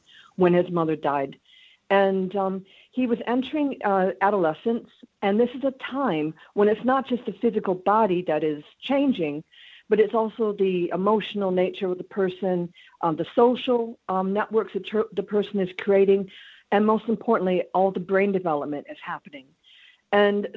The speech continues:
so, you know, we, if we wonder why Harry is kind of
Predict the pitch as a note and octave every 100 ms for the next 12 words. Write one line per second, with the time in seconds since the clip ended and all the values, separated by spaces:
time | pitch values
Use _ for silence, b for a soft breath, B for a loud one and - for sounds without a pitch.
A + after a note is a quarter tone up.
0 | - A#3 A3+ G#3+ A3 G#3 A3+ - A3 A#3+
1 | A3+ G#3+ B3+ D#4 D#4 G#3+ A#3+ B3+ F3+ D3+
2 | D3+ G#3+ A#3+ A#3+ A3+ F3+ F3+ _ - G#3
3 | F#3+